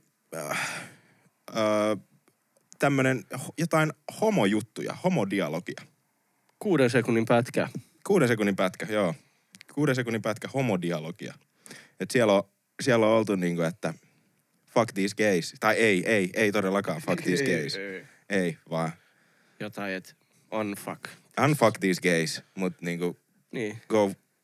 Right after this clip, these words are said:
Speaker 1: fuck off". Ei, ei, älkää sitten sitäkään tehkö.
Speaker 2: E, miten, no miten mä? <laughs> Niin. Mut joo, on se, toi on vähän, tai siis on tosi hassua tommonen
Speaker 1: <laughs>
Speaker 2: niinku, et
Speaker 1: Vitu, ku-,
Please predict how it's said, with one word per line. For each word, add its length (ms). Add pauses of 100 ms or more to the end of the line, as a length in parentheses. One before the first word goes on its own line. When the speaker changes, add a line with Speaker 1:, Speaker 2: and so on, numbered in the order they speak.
Speaker 1:
fuck 240
off". 360
Ei, 280
ei, 220
älkää 280
sitten 280
sitäkään 380
tehkö. 260 (120)
Speaker 2:
E, 40 (160)
miten, 180 (100)
no 60
miten 340
mä? 40 (460)
<laughs> 400
Niin. 260 (1040)
Mut 160
joo, 220
on 180
se, 320 (160)
toi 160
on 400
vähän, 360 (760)
tai 140
siis 220
on 180
tosi 220
hassua 520 (120)
tommonen 420
Speaker 1:
<laughs> 0
Speaker 2:
niinku, 200
et 180
Speaker 1:
Vitu, 220
ku-, 80